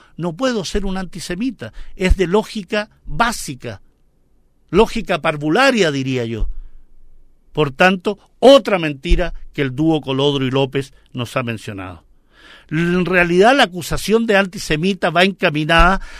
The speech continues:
a intentar frenar las denuncias que se hacen contra la política criminal sionista.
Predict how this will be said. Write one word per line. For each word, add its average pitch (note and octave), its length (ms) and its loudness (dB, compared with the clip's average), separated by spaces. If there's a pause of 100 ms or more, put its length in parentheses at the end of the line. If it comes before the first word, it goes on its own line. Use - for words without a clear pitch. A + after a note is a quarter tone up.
(140)
a G#3 140 4
intentar G#3 560 2
frenar A3+ 360 2
las F#3+ 200 2
denuncias F3+ 760 4
que D#3 120 -4
se D3+ 200 -2
hacen F#3+ 340 2
contra D#3 320 -6
la D3 140 0
política F3 500 -4
criminal D#3 420 -4
sionista. D3+ 560 -6